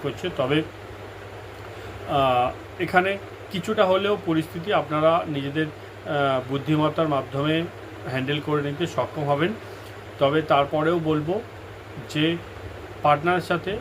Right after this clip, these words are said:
কথাবার্তা একটু বুঝে শুনে আপনাদেরকে বলতে হবে। তো, আহ, বিষ রাশি লগ্নে জাতক জাতিকাদের জন্য ইন্টারভিউ ইত্যাদিতে গেলে একটু যদি মিষ্টি খেয়ে আপনারা যেতে পারেন, সেটা আপনাদের জন্য পজিটিভ হবে।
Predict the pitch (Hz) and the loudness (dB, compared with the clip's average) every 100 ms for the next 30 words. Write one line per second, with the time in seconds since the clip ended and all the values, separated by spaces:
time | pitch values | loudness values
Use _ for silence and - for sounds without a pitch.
0 | - 147 139 151 156 165 160 165 143 127 | -2 0 2 4 4 2 -4 -4 -4 -4
1 | 127 156 151 139 131 143 220 175 131 117 | -6 -2 -2 -2 -6 -6 -6 -2 -2 -2
2 | 123 117 120 - 160 147 - 156 127 127 | 0 -2 -2 -2 -2 -2 -8 -8 -6 -4
3 | 127 123 117 123 170 165 156 165 156 160 | -2 -2 -4 -4 0 2 2 0 -2 -2
4 | 151 139 - 151 151 147 165 151 151 151 | -2 -2 -4 -6 -4 -4 0 0 0 -2
5 | 160 160 165 165 - 156 151 175 175 165 | 0 2 0 -2 -4 0 2 4 4 4
6 | 165 156 151 165 147 139 147 170 175 156 | 2 -4 -4 -4 -2 -2 0 0 -2 -6
7 | - 151 147 147 139 135 - 151 165 156 | -6 -4 -2 -2 -2 -2 -4 -4 0 0
8 | 147 143 139 135 143 147 147 147 139 127 | 2 0 0 -2 -2 0 0 -4 -4 -4
9 | 135 131 117 139 139 131 120 131 147 143 | -4 -6 -6 -4 -2 -2 -4 -4 -2 0
10 | 151 | 0